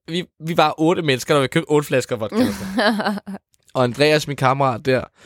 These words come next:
Speaker 1: øh, han lever desværre ikke mere, men, øh, han, <laughs> han bællede bare sådan en hel flaske vodka, så giver jeg bare kold. Du ved,
Speaker 2: Ej,
Speaker 1: efter to
Speaker 2: shit.
Speaker 1: timer, ikke? Og
Speaker 2: Ja,
Speaker 1: så måtte
Speaker 2: det
Speaker 1: vi
Speaker 2: er
Speaker 1: alle
Speaker 2: klart.
Speaker 1: sammen bære ham hjem og sådan noget. Det var bare sådan helt, åh,
Speaker 2: Ej.
Speaker 1: jeg var så dum, du ved, ikke? Altså,
Speaker 2: Ja.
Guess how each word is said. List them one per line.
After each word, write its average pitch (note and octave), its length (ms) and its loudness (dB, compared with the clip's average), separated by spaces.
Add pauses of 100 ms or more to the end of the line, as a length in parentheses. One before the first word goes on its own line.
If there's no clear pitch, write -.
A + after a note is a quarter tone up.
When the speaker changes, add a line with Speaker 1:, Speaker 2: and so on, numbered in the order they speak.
(460)
Speaker 1:
øh, A2 680 2 (160)
han C3 140 -4
lever C3+ 160 4
desværre C3 240 2
ikke A#2+ 100 2
mere, A#2 180 0
men, G#2+ 180 -2
øh, G#2 180 -2 (520)
han, B2 200 -2 (400)
<laughs> - 1500 -6
han D3+ 120 4
bællede E3+ 340 4
bare E3 240 4
sådan E3+ 160 -6
en F3 60 4
hel G#3 180 0
flaske D3+ 400 0
vodka, C3+ 320 2
så D3 80 -8
giver C#3+ 120 2
jeg F2+ 40 -10
bare - 160 -12
kold. D#2+ 180 -10 (480)
Du F#3 40 -4
ved, G3 80 0
Speaker 2:
Ej, A2+ 80 0
Speaker 1:
efter D3+ 160 -4
to C#3 180 0
Speaker 2:
shit. C3+ 100 -8
Speaker 1:
timer, G#2+ 300 -6
ikke? B2 140 -4
Og - 40 -4
Speaker 2:
Ja, F#2+ 40 -6
Speaker 1:
så D3 60 -2
måtte D3 180 0
Speaker 2:
det C#3+ 60 -6
Speaker 1:
vi C#3+ 60 0
Speaker 2:
er C#3+ 40 0
Speaker 1:
alle D3 100 2
Speaker 2:
klart. D#3 60 0
Speaker 1:
sammen D3 240 0
bære D3+ 280 2
ham C#3 220 0
hjem B2 180 0
og B2 60 -6
sådan A2+ 80 -8
noget. A#2 100 -12
Det B2 60 0
var A#2 40 0
bare A#2 100 -2
sådan A2+ 220 -8
helt, C#3 260 -8
åh, F3+ 480 4 (260)
Speaker 2:
Ej. G3 360 -10
Speaker 1:
jeg E3+ 100 0
var D3+ 80 2
så F3+ 200 -2
dum, G3+ 280 4
du D3+ 60 -4
ved, A2 280 -4
ikke? E3+ 120 -4
Altså, B2+ 200 -4
Speaker 2:
Ja. A2+ 220 -2